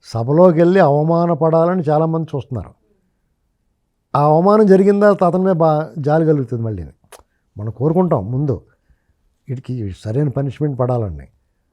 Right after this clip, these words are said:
ఆ పనిష్మెంట్ పడిపోయిన తర్వాత అయ్యో పాపం అనిపిస్తుంది ఎవరికైనా సరే, ఇది మానవ సహజం ఇది. కానీ ఈ ప్రభుత్వం అలాంటి పని చేయదు.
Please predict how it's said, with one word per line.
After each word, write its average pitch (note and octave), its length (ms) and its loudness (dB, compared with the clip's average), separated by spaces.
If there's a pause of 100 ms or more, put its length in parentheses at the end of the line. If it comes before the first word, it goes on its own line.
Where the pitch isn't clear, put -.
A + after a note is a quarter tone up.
(100)
ఆ C#3 60 -4
పనిష్మెంట్ E3 500 0
పడిపోయిన F#3 280 0
తర్వాత F3 180 -4
అయ్యో F3 140 -2
పాపం D3+ 260 -4
అనిపిస్తుంది B2+ 360 -6
ఎవరికైనా D#3+ 340 -2
సరే, F2+ 200 -16
ఇది E3+ 100 -10
మానవ C#3 260 -2
సహజం C3 380 -8
ఇది. D2+ 260 -12 (1080)
కానీ G3+ 240 2
ఈ G3 220 0
ప్రభుత్వం F#3 420 -2
అలాంటి F3+ 200 0
పని E3 260 -2
చేయదు. A2+ 240 -4